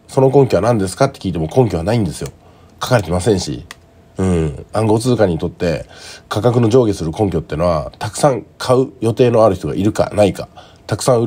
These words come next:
る予定のある人がいるかないかぐらいしか測れないんじゃないかなと思います。ですんで、ビットコインをイーロン・マスクさんがね、ドカーンと買った時に値段も上がって、イーロン・マスクがまた次に第二波で買うかもしれないと思った投資家さんが殺到して、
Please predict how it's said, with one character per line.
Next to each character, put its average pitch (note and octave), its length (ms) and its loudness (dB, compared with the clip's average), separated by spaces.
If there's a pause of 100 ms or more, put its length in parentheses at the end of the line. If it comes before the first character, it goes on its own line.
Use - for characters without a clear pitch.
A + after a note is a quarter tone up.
(120)
る F2+ 60 -2
予 G2 100 -2
定 A2 120 4
の G#2+ 80 4
あ G#2 60 6
る F2+ 60 -2
人 - 100 -12
が D2+ 80 -4
い - 20 -2
る G2 60 -4
か F#2+ 100 -2
な F2 120 0
い E2 40 -4
か D#2+ 140 -10
ぐ A2+ 140 0
ら F#2 80 4
い E2 40 -2
し - 80 -6
か F#2+ 280 0 (180)
測 G#2 260 -2
れ G#2 60 0
な F2 60 0
い - 20 -2
ん D2+ 40 -4
じ D#2 60 -6
ゃ D2+ 40 -4
な D2+ 60 -8
い C#2 40 -10
か - 100 -14
な D#2+ 140 -4
と - 80 -14
思 B1 100 -14
い C2+ 40 -12
ま - 40 -12
す。 - 140 -18 (640)
で E3 80 4
す D#3 120 4
ん B2 60 2
で、 B2 140 6
ビ G2 140 -2
ッ - 20 -8
ト - 120 -2
コ B2 120 2
イ G2+ 40 2
ン F2 80 0
を D#2+ 40 -2
イ - 100 -8
ー G#2+ 100 0
ロ G#2 60 6
ン・ G#2 60 0
マ G#2 80 2
ス - 80 -14
ク - 60 -16
さ - 100 -8
ん - 60 -12
が D#2+ 80 -12
ね、 A#2+ 180 -6 (180)
ド A#2+ 80 0
カ A2+ 180 0
ー A2 40 2
ン G#2+ 40 0
と F#2 60 -2
買 F#2 160 -6
っ - 20 -14
た F#2 80 -6
時 F2+ 200 -6
に C3+ 220 2
値 F#2+ 100 2
段 F#2+ 200 4
も F#2 120 4
上 F#2 40 0
が G2 80 6
っ G2 80 0
て、 A#2+ 340 2 (520)
イ A#2 100 2
ー B2 40 6
ロ A#2+ 80 6
ン・ A#2+ 40 4
マ A#2+ 100 4
ス - 100 -12
ク G2+ 120 -2
が - 240 -6 (260)
ま G#2 120 -2
た A2+ 200 2 (720)
次 C3+ 220 2
に G#2+ 220 2 (300)
第 A#2+ 180 4
二 C3+ 120 4
波 A#2+ 100 4
で F#2+ 80 -2
買 G2+ 160 2
う F#2 40 2
か - 80 -4
も E2+ 80 -4
し - 100 -10
れ F2 60 -6
な E2+ 80 -4
い D#2+ 60 -6
と E2 60 -10
思 D#2 140 -4
っ - 20 -10
た F2+ 380 -4
投 G2 160 -2
資 - 60 -6
家 F#2+ 80 -4
さ F#2 120 -4
ん E2 60 -2
が D2+ 240 -4
殺 - 260 -8
到 F#2 160 -4
し - 80 -10
て、 D#2+ 240 0